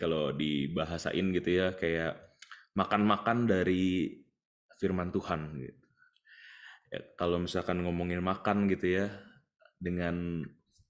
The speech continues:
muka ini teman-teman pasti tahu kalau saya suka makan gitu. Em,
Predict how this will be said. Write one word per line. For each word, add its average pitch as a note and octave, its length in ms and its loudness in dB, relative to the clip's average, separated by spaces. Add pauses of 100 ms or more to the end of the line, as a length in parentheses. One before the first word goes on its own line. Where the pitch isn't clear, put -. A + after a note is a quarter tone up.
(140)
muka G2 240 0
ini A2 400 4
teman-teman G2+ 560 -2
pasti G2+ 240 -2
tahu G2+ 320 -2
kalau F2 160 -2
saya F2+ 160 -6
suka F2 160 -8
makan C#2+ 480 -6
gitu. C2 220 -14 (880)
Em, E2 640 0